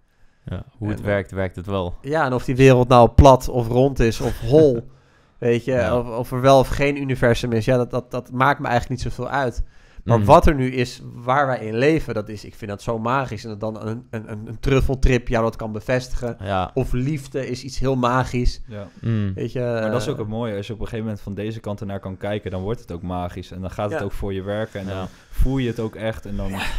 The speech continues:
Speaker 3: voel je de connectie. En dan wordt het ook gewoon steeds leuker eigenlijk. Omdat je gewoon doorgaat krijgen van, oké, eigenlijk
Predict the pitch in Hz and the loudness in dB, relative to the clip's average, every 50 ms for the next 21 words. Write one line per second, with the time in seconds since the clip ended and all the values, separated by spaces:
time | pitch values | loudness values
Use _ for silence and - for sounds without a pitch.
0 | - - - - 123 123 117 110 98 - 110 104 110 120 127 - - - 123 120 | -2 -2 -2 -4 -4 -2 -2 -4 -4 -4 -4 -4 -2 -4 -4 -6 -10 -10 -8 -8
1 | 120 113 107 110 104 101 110 113 120 - 110 104 107 104 - - 110 104 95 - | -8 -10 -10 -8 -6 -4 -2 -2 -2 -2 -4 -4 -6 -8 -8 -6 -8 -8 -6 -6
2 | - 110 104 95 98 98 110 127 131 - 87 90 87 90 92 - 90 85 - 92 | -6 -6 -6 -6 -6 -6 -4 -4 -4 -6 -6 -6 -6 -8 -8 -10 -12 -12 -10 -10
3 | 95 92 - 92 - 101 95 92 90 98 101 107 110 - - 95 92 - - 95 | -10 -10 -10 -10 -10 -8 -8 -8 -6 -6 -6 -6 -6 -8 -8 -10 -12 -12 -12 -10
4 | 92 95 95 95 - 92 92 90 98 95 90 85 92 98 98 - 98 98 | -8 -8 -8 -10 -10 -14 -12 -10 -10 -10 -8 -8 -10 -10 -10 -10 -14 -16